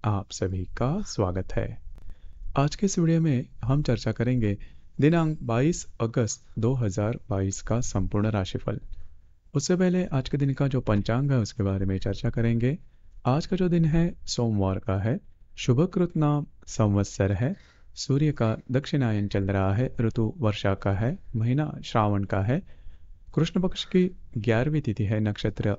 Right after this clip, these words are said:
मृग है, योग वज्र है, दिन का जो करण है वो बव है और जो रात का करण है वह बाल है। आज के दिन का जो गुलिक काल है वह शुरुआत होगा दोपहर दो बजकर पाँच मिनट से लेकर तीन बजकर इकतालीस मिनट तक और अभिजीत मुहूर्त दोपहर बारह बजकर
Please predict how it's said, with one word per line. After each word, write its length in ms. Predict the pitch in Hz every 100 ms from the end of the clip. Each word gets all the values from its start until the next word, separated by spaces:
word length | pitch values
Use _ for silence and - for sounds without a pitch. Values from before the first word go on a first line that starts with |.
| -
मृग 300 | 107 101 107 101
है, 200 | 98 120 170
योग 420 | 123 117 151 - -
वज्र 320 | 113 104 101 98
है, 180 | 101 135 - - - - -
दिन 140 | 139 170
का 100 | 185
जो 120 | 190
करण 260 | 170 156
है 200 | 151 165
वो 180 | 143 135
बव 280 | 123 107 113
है 200 | 110 127 -
और 240 | 113 113 156
जो 200 | 147 147
रात 200 | 127 104
का 140 | - 107
करण 280 | - 101
है 240 | 101 117 107
वह 320 | 95 98 139 220 -
बाल 260 | 104 92 92
है। 200 | 98 107 - - - - - _ - - - - - -
आज 160 | 147 -
के 100 | 180
दिन 160 | 190
का 100 | 185
जो 140 | 180 170
गुलिक 300 | 151 151 -
काल 240 | 156 156
है 140 | 147
वह 140 | 165 131
शुरुआत 400 | - 107 104 104
होगा 220 | 123 110
दोपहर 320 | 107 110 113
दो 160 | 107 135
बजकर 320 | 160 - 165
पाँच 280 | 165 143 165 -
मिनट 140 | 113
से 140 | -
लेकर 320 | 107 104 104 98
तीन 200 | 107 98
बजकर 400 | 98 - 95 95
इकतालीस 480 | 139 - 120 117 98
मिनट 160 | 98 92 -
तक 140 | 165 - - - - - - -
और 140 | 156
अभिजीत 400 | 156 165 185 -
मुहूर्त 220 | 180 180
दोपहर 360 | 165 160 160 160
बारह 260 | 127 110 143
बजकर 360 | 165 - 165